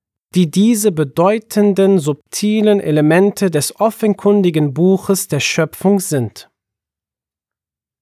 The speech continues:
Wie kann so ein lebloses Atom, so ein kleines Tier wie eine Biene, diese bedeutenden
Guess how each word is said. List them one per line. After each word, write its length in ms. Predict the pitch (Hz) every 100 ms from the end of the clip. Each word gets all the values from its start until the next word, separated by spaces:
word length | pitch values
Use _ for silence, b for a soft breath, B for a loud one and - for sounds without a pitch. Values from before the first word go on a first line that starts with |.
| _ _ _ _ _ _ _ _ _ _ _ _ _ _ _ _ _ _ _ _ _ _ _
Wie 140 | - 208
kann 300 | - 262 247
so 140 | 202
ein 200 | 226 208
lebloses 720 | 190 214 339 240 233 208 214
Atom, 680 | 202 180 - - 233 170 113 - _ _ _ _
so 200 | - 196
ein 180 | 208 220
kleines 800 | - 247 269 285 262 233 -
Tier 420 | - - 233 131 - _
wie 120 | 160
eine 220 | 190 220
Biene, 540 | 220 233 269 202 127 - _ _ _ _ _ _ _ _ _
diese 260 | 175 185 180
bedeutenden 920 | 156 143 170 208 208 156 131 117 104